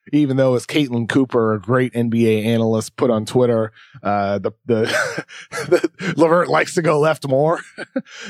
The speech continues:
So either the scouting report was wrong or some-, something's weird there. Then you got all these reports coming out after the game from Chris Haynes and others. Vogel's job is not in jeopardy tonight. It's just like, we're getting all these updates, and you know it's inevitable.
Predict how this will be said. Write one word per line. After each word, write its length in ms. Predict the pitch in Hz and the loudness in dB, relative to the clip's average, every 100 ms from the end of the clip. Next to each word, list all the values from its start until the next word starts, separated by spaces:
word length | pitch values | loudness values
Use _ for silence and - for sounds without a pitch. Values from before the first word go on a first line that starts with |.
| - | -4
So 160 | 185 | 2
either 200 | 160 170 | 2 2
the 120 | 156 135 | 0 -2
scouting 300 | 180 165 165 | 2 2 2
report 400 | 151 165 160 139 | 2 0 0 -2
was 160 | 123 | 0
wrong 420 | 147 151 151 151 | 0 2 2 0
or 280 | 147 123 117 | 0 0 -2
some-, 280 | 107 165 156 | -2 -2 -2
something's 420 | - 160 147 127 | -2 -2 -2 -2
weird 360 | 120 139 135 123 | 0 2 2 2
there. 220 | 135 131 | 2 2
Then 120 | 143 | 2
you 80 | 151 | 2
got 140 | 131 | 4
all 220 | 127 160 160 | 4 2 2
these 300 | 156 123 127 120 | 0 -2 -10 -2
reports 460 | 127 - 160 147 | -2 2 0 0
coming 240 | - 151 139 | -2 0 0
out 140 | 135 | 2
after 280 | 135 147 135 | 0 -2 -2
the 100 | 127 | -2
game 360 | 127 139 143 135 _ - - - | 0 2 0 -2 _ -20 -20 -8
from 160 | - 120 | -2 0
Chris 220 | 170 165 | 2 0
Haynes 380 | 156 160 165 143 | 2 2 2 2
and 80 | 127 | 2
others. 460 | 147 156 151 - - | 2 2 0 -2 -10
Vogel's 480 | 107 160 175 165 131 | -2 0 2 0 2
job 280 | 156 156 | 2 2
is 120 | 147 151 | 0 0
not 160 | 156 | 0
in 100 | 151 | 0
jeopardy 420 | 135 151 151 147 | 0 0 0 -4
tonight. 640 | 143 170 127 143 147 139 - _ _ _ | -2 -4 0 2 0 -2 -14 _ _ _
It's 120 | 131 143 | -6 -4
just 140 | 143 | 0
like, 100 | 143 | 2
we're 100 | 139 | 2
getting 260 | 160 175 139 | 2 2 2
all 300 | 127 165 185 | 2 2 2
these 200 | 170 156 | 0 0
updates, 460 | 160 - 127 120 | 0 0 -4 -2
and 100 | 131 | -2
you 140 | 156 180 | 2 4
know 240 | 185 185 | 4 2
it's 120 | 165 | 0
inevitable. 640 | 147 139 165 120 87 85 | 0 0 2 -2 -4 -8